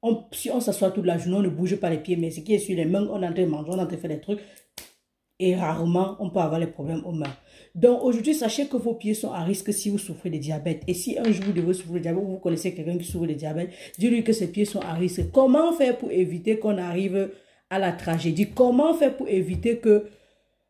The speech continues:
euh, qu'on ait ce problème-là ? Qu'est-ce qu'il faut faire ? Il faut bien traiter son pied. Déjà, un, il faut bien laver ses pieds, nettoyer les entre-orteils et bien sécher chaque fois. C'est très important.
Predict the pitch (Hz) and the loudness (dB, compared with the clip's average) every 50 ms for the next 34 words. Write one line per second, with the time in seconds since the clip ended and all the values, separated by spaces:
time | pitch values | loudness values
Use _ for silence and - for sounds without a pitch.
0 | _ _ 220 233 233 233 226 220 220 214 208 208 208 208 208 208 208 202 208 202 | _ _ 0 2 4 4 6 6 6 6 8 8 8 8 8 8 8 6 4 4
1 | 202 202 202 202 196 - - _ _ _ - 294 294 302 285 262 247 247 - 240 | 4 2 2 -2 -4 -8 -16 _ _ _ 8 10 10 10 10 8 4 2 4 4
2 | 226 226 - - 202 175 151 175 185 185 185 180 185 160 143 131 - _ _ _ | 2 2 2 -2 -6 -4 0 0 0 2 2 2 0 0 -2 -6 -10 _ _ _
3 | _ _ 285 339 330 330 - - - 233 - 233 208 - 190 185 - 196 165 143 | _ _ -4 -2 -2 -2 -4 -4 -6 -4 -4 -4 -4 -2 -4 -2 -2 -4 -4 -4
4 | 139 180 226 269 269 - 185 - - 160 - - 151 143 139 - - 143 127 127 | 0 2 2 2 2 0 -6 -8 -8 -10 -8 -6 -8 -8 -8 -10 -8 -8 -8 -8
5 | 143 - 208 196 190 202 233 220 220 226 - 254 254 277 285 285 - - _ _ | -6 0 0 2 2 2 0 0 0 -2 0 2 2 2 2 0 -6 -16 _ _
6 | _ _ _ - 277 277 269 - - - 233 220 175 151 135 - 151 170 202 254 | _ _ _ 4 4 4 4 4 -4 -2 -2 -2 -2 -4 -8 -10 -8 2 6 6
7 | 285 302 302 262 226 196 170 151 151 151 156 185 180 - - 156 151 - - - | 8 8 8 6 6 4 2 0 -2 -2 -2 -4 -4 -4 -6 -6 -8 -8 -14 -10
8 | - 175 180 175 175 170 - _ _ _ _ _ _ _ _ _ _ _ _ _ | -4 -2 -2 -2 -2 -4 -10 _ _ _ _ _ _ _ _ _ _ _ _ _
9 | _ - 170 190 185 - - - 196 202 202 208 226 240 226 185 170 185 170 165 | _ -4 -2 -2 -2 -2 -4 2 4 6 6 8 6 6 6 4 2 0 -2 -2
10 | 170 - - - 165 156 156 156 - 208 196 208 240 226 - - _ _ _ _ | -4 -8 -8 -6 -4 -4 -4 -2 2 4 6 6 6 2 -2 -10 _ _ _ _
11 | _ _ _ _ _ _ _ _ 214 214 208 185 156 135 143 180 196 214 262 302 | _ _ _ _ _ _ _ _ 2 2 4 2 0 -4 -4 0 6 8 10 10
12 | 320 330 330 320 - - 214 180 - - 226 220 - - 214 214 - 208 208 - | 10 8 6 4 2 0 -2 -2 0 -2 -4 -4 -2 -4 -4 -2 -2 -4 -4 -2
13 | - 214 190 156 139 - - - 175 170 - - - - - 320 233 - 180 170 | -4 -2 -2 -2 -4 -8 -8 -8 -10 -10 -8 -10 -8 -2 0 0 2 2 2 0
14 | 165 170 170 151 151 - 170 151 139 | 0 -4 -6 -8 -6 -6 -8 -8 -8